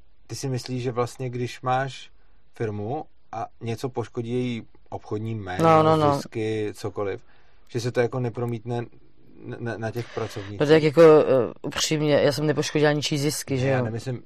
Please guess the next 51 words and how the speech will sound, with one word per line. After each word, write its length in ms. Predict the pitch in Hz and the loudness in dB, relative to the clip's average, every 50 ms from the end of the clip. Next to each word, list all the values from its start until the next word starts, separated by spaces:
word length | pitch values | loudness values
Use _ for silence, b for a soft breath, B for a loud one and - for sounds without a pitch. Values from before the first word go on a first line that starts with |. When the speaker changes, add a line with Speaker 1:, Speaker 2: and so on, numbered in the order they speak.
| - - | -14 -10
Speaker 1:
takhle. 260 | 101 104 104 92 - - | -8 -6 -6 -4 -4 -2
Speaker 2:
No. 200 | 151 143 139 123 | 0 0 0 0
Speaker 1:
Já 60 | 113 | -2
jsem 100 | 113 127 | -2 0
teď 120 | 139 139 127 | 0 0 0
mluvil 180 | 131 131 135 | 0 0 0
spíš 180 | 123 - 143 127 | -2 -2 -6 -4
o 100 | 107 117 | -4 -2
tom, 160 | 123 123 120 | -2 -2 -2
že 140 | 123 123 107 - - - | 0 0 -2 -2 -6 -10
ty 100 | - 113 | -10 -6
si 120 | - - | -6 -4
ani 200 | - 113 120 131 | -4 -2 -2 -2
nikoho 320 | 131 113 104 110 110 127 123 | -4 -4 -4 -2 0 2 2
reálně 260 | 110 107 110 110 120 | 2 0 0 -2 -2
moc 120 | 127 120 | -4 -4
nepoškodila 500 | 107 101 92 101 - - 110 107 117 120 | -4 -6 -8 -8 -6 -6 -2 -2 0 -2
tím, 180 | 120 - 107 101 | -2 -4 -6 -8
že 60 | 104 | -8
jsi 80 | 104 107 | -8 -8
tam 120 | 110 107 107 | -8 -8 -8
odsud 220 | 104 110 113 104 | -8 -8 -8 -8
odešla, 420 | 98 92 98 95 - - 87 82 | -6 -6 -6 -6 -4 -6 -6 -6
že 100 | 90 - - | -6 -10 -12
jo? 20 | - b b b b b b b | -14 b b b b b b b
Čili 140 | - - 117 | -2 2 2
jako 180 | 117 113 135 127 - - - - - - - - - | 2 2 0 -2 -2 -8 -18 -20 -20 -20 -20 -10 0
jenom 240 | - 139 139 165 190 | 2 4 4 4 4
mi 80 | 208 180 | 2 0
přišlo, 420 | - - 107 - - 92 90 - - - - | 0 -6 -12 -8 -6 -6 -6 -6 -6 -2 4
Speaker 2:
No. 220 | 175 165 165 - - | 4 6 6 4 2
Speaker 1:
že 80 | - 127 | 0 -2
když 220 | 117 120 127 120 | 0 0 0 0
jdeš 200 | 127 175 185 139 | 2 0 0 0
dělat 260 | 123 123 123 147 143 147 | 2 2 2 2 2 -2
jako 160 | 135 - 180 | -2 -2 -4
dokument 640 | 143 120 120 110 - - 123 107 107 120 139 - - | -2 -2 -4 -4 -2 -4 -6 -6 -4 -6 -6 -4 -2
o 100 | - 120 | -2 -2
tom, 360 | - - 110 101 98 107 120 - - - - - | 0 0 -2 -2 -2 -6 -10 -14 -16 -20 -18 -6
jak 200 | - 117 123 - | -2 -2 -2 -2
jsou 240 | - - 139 147 151 | -2 -4 -2 -2 0
tam 160 | 139 180 170 | 0 0 0
hrozný 380 | 143 127 120 113 110 120 151 151 | 2 0 0 0 -2 -4 -6 -4
podmínky 380 | 139 127 117 120 120 113 - 170 | -4 -4 -4 -4 -4 -2 2 4
Speaker 2:
No. 60 | 165 151 | 4 4
Speaker 1:
a 60 | 135 | 4
ten 160 | - 135 123 | 2 0 0
pak 140 | 131 127 131 | 0 0 0
jdeš 140 | 151 151 135 | 0 -2 0
zveřejnit. 520 | 120 120 123 120 104 98 92 87 90 - - | -2 -2 -2 -2 -4 -4 -4 -10 -12 -10 -6
Speaker 2:
No. 180 | - 147 143 | -2 -2 -2